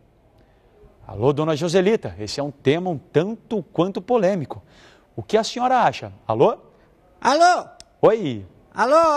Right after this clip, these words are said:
Speaker 1: Alô?
Speaker 2: Alô, tá me ouvindo?
Speaker 1: Sim, tô, pode falar. Alô?
Speaker 2: Ah, tá com problema aqui. Ó, olha,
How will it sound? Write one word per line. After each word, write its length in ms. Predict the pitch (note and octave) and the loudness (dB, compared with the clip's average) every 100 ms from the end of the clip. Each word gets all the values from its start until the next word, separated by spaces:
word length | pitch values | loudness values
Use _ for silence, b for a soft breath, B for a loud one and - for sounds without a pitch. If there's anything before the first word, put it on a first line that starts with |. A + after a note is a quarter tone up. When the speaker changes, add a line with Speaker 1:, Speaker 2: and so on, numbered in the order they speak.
| D4 A#3 | 0 -2
Speaker 1:
Alô? 340 | A#2+ A#2 G3+ G3 - _ | -2 2 0 -2 -6 _
Speaker 2:
Alô, 200 | - G#3 | -4 0
tá 140 | D#4 | 0
me 80 | D4+ | 0
ouvindo? 460 | D4 C#4+ F#4 C4 E3+ | 0 0 -2 -2 -6
Speaker 1:
Sim, 220 | - A#3+ | -4 -2
tô, 200 | - G3 | 2 2
pode 240 | D#3 D3+ | 4 0
falar. 400 | - F#3+ A3 A3 G3+ | 0 0 2 0 2
Alô? 400 | D#3+ A3+ E3+ G#2 - | 4 4 0 -6 -18
Speaker 2:
Ah, 120 | - | -20
tá 160 | - C#4 | -14 -14
com 80 | - | -6
problema 420 | C#4 B3+ A#3+ A#3+ | -4 -2 -4 -4
aqui. 80 | B3 | 0
Ó, 260 | C#4 D4+ A#3 | 4 4 4
olha, 420 | D#4 D4+ A3+ | 2 2 0